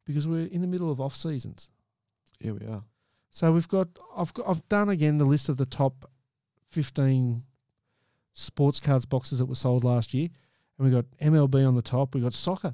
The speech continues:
Speaker 1: Topps Inception. Have
Speaker 2: Topps Inception.
Speaker 1: Yeah, uefa edition.
Speaker 2: uefa.
Speaker 1: Yeah, and that's the number two selling
Speaker 2: Really?
Speaker 1: sports hobby box in the world last week. Number three was Chronicles draft pick, and it wasn't until, and everyone always says, "Oh, N B A cards are massive, rah, rah, rah."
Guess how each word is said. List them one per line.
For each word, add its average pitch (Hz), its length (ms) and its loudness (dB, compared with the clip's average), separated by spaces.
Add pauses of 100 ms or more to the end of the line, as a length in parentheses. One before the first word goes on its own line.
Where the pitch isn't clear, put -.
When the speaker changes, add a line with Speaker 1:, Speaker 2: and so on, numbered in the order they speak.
Speaker 1:
Topps - 240 -8
Inception. 143 480 -6 (380)
Have 185 80 -12 (1120)
Speaker 2:
Topps - 240 -14
Inception. - 480 -12
Speaker 1:
Yeah, 170 520 0
uefa 190 340 -2
edition. 131 340 -6 (400)
Speaker 2:
uefa. 101 400 -6 (180)
Speaker 1:
Yeah, 214 200 -8
and 135 160 -2
that's 175 160 -2
the 180 60 -2
number 190 180 -2
two 185 240 -4
selling 151 500 -2 (600)
Speaker 2:
Really? 233 200 -6
Speaker 1:
sports 165 260 -2
hobby 156 280 2
box 139 420 -2 (140)
in 151 80 2
the 147 60 4
world 139 220 4
last 131 220 4
week. 160 200 0 (380)
Number 160 180 6
three 190 260 6
was 180 120 4
Chronicles 165 560 2
draft 151 320 2
pick, 139 200 0 (400)
and 160 80 2
it 156 40 2
wasn't 214 340 4
until, 190 220 2
and 185 140 2
everyone 196 240 4
always 175 200 0
says, 175 200 0
"Oh, 175 160 2
N 151 140 -2
B 147 100 -2
A 143 140 -4
cards 139 260 -2
are 123 40 -4
massive, 127 300 -4
rah, 123 140 -4
rah, 117 140 -6
rah." 151 200 -6